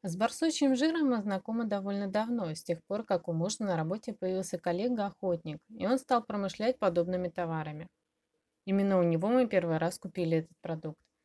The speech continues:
Мои первые впечатления — это, наверное, брезгливость. Умом, конечно, я понимала и даже читала, что барсучий жир очень полезен, но запах. Мои первые мысли были,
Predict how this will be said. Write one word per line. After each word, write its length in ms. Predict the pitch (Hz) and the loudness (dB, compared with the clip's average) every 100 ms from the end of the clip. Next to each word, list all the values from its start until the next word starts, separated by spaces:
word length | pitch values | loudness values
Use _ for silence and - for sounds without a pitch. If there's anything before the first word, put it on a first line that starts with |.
| _ _ _ _ - | _ _ _ _ -2
Мои 260 | 180 220 | 2 4
первые 360 | 240 262 262 254 | 4 6 8 6
впечатления — 840 | - 226 233 220 269 285 254 190 - | 4 -4 -4 0 2 4 4 0 -4
это, 120 | 170 - | -10 -6
наверное, 520 | 190 190 202 208 208 | 0 2 2 0 0
брезгливость. 880 | 185 196 196 185 185 160 151 - _ _ _ | 0 -2 0 -2 0 0 -2 -6 _ _ _
Умом, 320 | - 185 202 | 0 4 4
конечно, 420 | 196 190 185 175 | 4 2 2 0
я 80 | 185 | -2
понимала 540 | 175 185 185 226 277 202 | 0 0 2 4 4 4
и 40 | |
даже 280 | 170 170 170 | 2 2 0
читала, 500 | 165 170 202 240 208 | -4 -2 2 2 2
что 200 | - 175 | -2 0
барсучий 560 | 165 165 - 170 170 | 0 0 -4 -4 -2
жир 260 | 156 190 254 | -2 0 0
очень 340 | - 170 180 170 | 2 -2 -2 -4
полезен, 540 | 185 180 170 165 151 | -2 0 0 -2 -2
но 120 | 151 | -2
запах. 500 | 151 165 220 208 160 _ _ _ _ _ _ _ | 0 0 0 0 -4 _ _ _ _ _ _ _
Мои 220 | 170 165 | 4 4
первые 400 | 165 190 170 160 | 6 4 6 6
мысли 340 | 160 214 - | 6 0 -2
были, 380 | 196 170 165 156 | 0 4 4 2